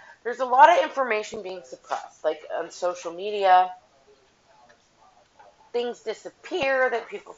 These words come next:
post, things, that is where it gets weird. So what I would like, I would just love for doctors and scientists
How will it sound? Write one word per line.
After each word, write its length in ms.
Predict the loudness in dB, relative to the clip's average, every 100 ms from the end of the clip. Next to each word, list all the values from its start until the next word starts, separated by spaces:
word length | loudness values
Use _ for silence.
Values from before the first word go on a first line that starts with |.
| -2
post, 540 | 2 4 2 -2 -12
things, 200 | -12 -12 -16 _ _ _ _ 6
that 260 | 10 10 8
is 160 | -2
where 240 | 2 2 2
it 100 | 0
gets 280 | -4 -6
weird. 360 | -8 -6 -6 -2
So 160 | 0 4
what 160 | 6
I 220 | 8 8
would 180 | 8 2
like, 400 | 0 -2 -2 -4 -14 -20 -20 _ _ _ _ -20 _ -20 0 6
I 160 | 6
would 160 | 6 -4
just 240 | -8 -8
love 320 | -8 -8 -8 -12 -20 _
for 440 | _ -12 -10 -12 -16 _ -20 _ -20 _ _ _ -20 -20 -20 _ _ -2
doctors 480 | 2 2 0 -10 -10
and 180 | -14 -12
scientists 1200 | -2 0 0 -4 -6 -6 -6 -10 _ -20 -20